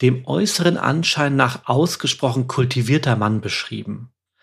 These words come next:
Im Verlauf des Prozesses sollte er sich gegen alle Anschuldigungen wehren.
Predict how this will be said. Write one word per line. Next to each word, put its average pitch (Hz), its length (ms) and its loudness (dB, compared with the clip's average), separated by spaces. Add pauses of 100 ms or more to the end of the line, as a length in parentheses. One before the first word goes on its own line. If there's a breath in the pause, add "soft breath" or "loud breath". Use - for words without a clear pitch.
(500 loud breath)
Im 127 160 0
Verlauf 123 480 4
des - 160 -4
Prozesses 127 680 0
sollte 135 300 2
er - 60 -2
sich 127 240 -2
gegen 127 360 0
alle 139 380 0
Anschuldigungen 123 880 2
wehren. 107 460 -4